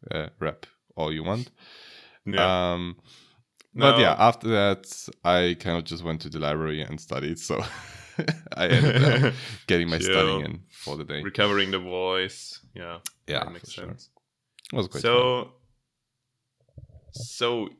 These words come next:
Speaker 2: earlier you said there was <laughs> also the girl that didn't want to hear anything from,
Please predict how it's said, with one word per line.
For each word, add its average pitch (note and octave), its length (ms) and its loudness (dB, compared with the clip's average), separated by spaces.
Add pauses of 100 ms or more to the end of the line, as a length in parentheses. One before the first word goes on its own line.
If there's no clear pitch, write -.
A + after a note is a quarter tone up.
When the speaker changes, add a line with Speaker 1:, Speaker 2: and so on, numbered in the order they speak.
(120)
Speaker 2:
earlier G#2+ 300 6
you F#2+ 160 0
said G#2 320 4
there G2+ 120 4
was B2+ 300 8
<laughs> - 60 8
also A#2 300 4
the G2+ 120 2
girl A2+ 380 8
that G2 180 -4
didn't G#2 220 2
want G#2 180 2
to G#2 60 -4
hear G2+ 200 4
anything F#2+ 500 0
from, - 180 -10